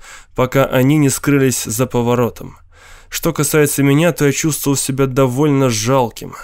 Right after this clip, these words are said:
Думаю, что и Уолтер испытывал сходное чувство. Он сказал, как бы оправдываясь: «Всё-таки это была её идея,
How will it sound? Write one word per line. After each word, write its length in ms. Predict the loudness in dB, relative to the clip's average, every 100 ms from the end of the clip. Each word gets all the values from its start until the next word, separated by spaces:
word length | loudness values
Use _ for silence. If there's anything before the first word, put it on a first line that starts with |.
| -8
Думаю, 480 | -2 0 2 2 0
что 280 | -2 -2 -2
и 300 | 0 2 2
Уолтер 480 | 0 0 -2 -2
испытывал 500 | -4 -4 -4 -2 -2
сходное 460 | -2 -2 -2 -2 -2
чувство. 520 | -2 -2 -4 -10 -16 -18 -20 -20 -20 -8 0
Он 160 | 2
сказал, 440 | 2 0 2 2 2
как 200 | -2 2
бы 120 | 0
оправдываясь: 880 | 2 2 2 -2 -6 -8 -10 -12 -16 -20 -20 -20 -20 -18 -6
«Всё-таки 440 | -2 0 0 0
это 180 | 0 2
была 220 | 4 4
её 440 | 4 4 4 2 0
идея, 420 | 2 2 2